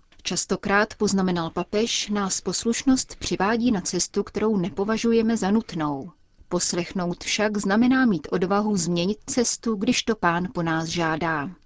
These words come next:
Kdo je poslušný, má život věčný, avšak kdo není poslušný, zůstává na něm Boží hněv. Parafrázoval František dnešní evangelium. Naproti tomu v prvním čtení ze Skutků apoštolů přikazují velekněží a starší Ježíšovým učedníkům,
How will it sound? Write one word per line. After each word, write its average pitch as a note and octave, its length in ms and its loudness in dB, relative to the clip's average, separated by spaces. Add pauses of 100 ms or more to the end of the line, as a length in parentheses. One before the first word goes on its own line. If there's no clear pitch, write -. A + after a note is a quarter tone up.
(260)
Kdo G3+ 160 6
je F#3 140 4
poslušný, G3 680 0
má F3+ 200 2
život F3+ 320 0
věčný, F3+ 640 0
avšak - 460 -8
kdo E3 240 -4
není E3+ 300 0
poslušný, A3 800 4 (340)
zůstává G#3+ 680 2
na G3+ 120 2
něm F3+ 280 0
Boží F3 320 -2
hněv. E3+ 520 -6 (540)
Parafrázoval F#3 720 2
František G3+ 720 0
dnešní F3+ 520 -2
evangelium. F3 680 -2 (680)
Naproti F#3+ 380 -2
tomu B3 280 6
v - 80 -4
prvním G#3 400 4
čtení F#3+ 440 2
ze G3 120 0
Skutků - 440 -2
apoštolů F#3+ 760 0
přikazují F3+ 720 -2
velekněží F#3+ 680 0
a F3+ 60 -4
starší F3 560 -4
Ježíšovým F3+ 580 0
učedníkům, F#3+ 840 0